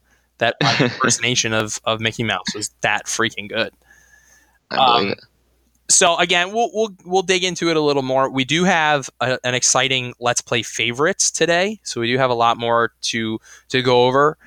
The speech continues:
Speaker 1: Um, and one of the topics does happen to be about vacation spots, 'cause we talked about that last week. So I'll dig into Disney a little more. But,
Speaker 2: Oh,
Speaker 1: um,
Speaker 2: yeah.
Speaker 1: like I said before earlier in the show, we do have another fan audio segment.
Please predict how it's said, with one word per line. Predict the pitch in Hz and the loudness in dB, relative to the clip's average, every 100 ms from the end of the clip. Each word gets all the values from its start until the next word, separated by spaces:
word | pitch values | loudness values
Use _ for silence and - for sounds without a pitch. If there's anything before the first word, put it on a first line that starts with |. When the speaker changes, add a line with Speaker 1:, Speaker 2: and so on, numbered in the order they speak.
| _ - | _ -6
Speaker 1:
Um, | 117 117 113 110 107 | 2 4 4 0 -4
and | 120 | -2
one | 120 | 0
of | 117 | 0
the | |
topics | - 113 117 - | 2 0 0 -2
does | - 113 | 0 0
happen | 113 107 110 | 0 -2 -4
to | - | -10
be | 110 107 101 101 _ _ _ _ | -6 -6 -6 -8 _ _ _ _
about | 110 101 | -4 -4
vacation | 104 98 101 - 113 | -4 -6 -4 -2 -2
spots, | - 113 120 - | 0 2 2 -2
'cause | - 104 | -4 -4
we | |
talked | 113 104 | -4 -2
about | 104 | -2
that | 98 | 0
last | 92 92 123 | 0 -2 -2
week. | - - - - | -2 -2 -4 -4
So | - 113 | 0 2
I'll | 113 | 2
dig | 131 120 | 0 0
into | 113 | 0
Disney | 110 110 110 | 0 -2 -2
a | 107 | -4
little | 110 107 | -4 -4
more. | 107 107 117 - - - - - | -4 -4 -4 -10 -20 -20 -20 -2
But, | 131 127 | 2 4
Speaker 2:
Oh, | |
Speaker 1:
um, | 123 120 117 113 | 4 4 2 0
Speaker 2:
yeah. | - - 98 104 _ - - | -2 -4 -8 -12 _ -20 -4
Speaker 1:
like | 156 202 | 0 2
I | |
said | 220 220 | 2 2
before | 180 156 185 | 0 2 4
earlier | 151 160 165 156 | 4 4 4 2
in | |
the | 139 | -2
show, | - 143 131 | 0 0 0
we | 135 123 - | -2 -4 -4
do | 156 202 | -2 0
have | 208 185 | 2 2
another | 165 151 | 2 0
fan | - 151 143 | 0 0 0
audio | 135 127 127 131 | 0 0 0 0
segment. | 127 - 127 117 117 123 | 0 2 2 0 -2 -6